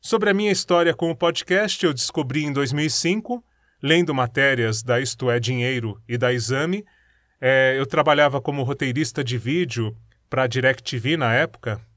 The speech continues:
DirecTV que depois virou Sky, né? E conheci nos bastidores, numa dessas gravações, um jovem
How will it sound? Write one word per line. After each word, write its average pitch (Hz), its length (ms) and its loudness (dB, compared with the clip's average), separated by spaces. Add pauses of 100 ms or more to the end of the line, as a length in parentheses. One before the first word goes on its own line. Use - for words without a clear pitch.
DirecTV 120 600 -4
que 120 100 -8
depois 117 300 -4
virou 113 240 -2
Sky, 139 440 -2
né? 151 220 -2 (480)
E 143 320 -2
conheci 202 600 -2 (240)
nos 135 200 -4
bastidores, 135 800 -2
numa 139 260 -2
dessas 123 300 -4
gravações, 139 800 -4 (380)
um 143 420 -10
jovem 143 760 -2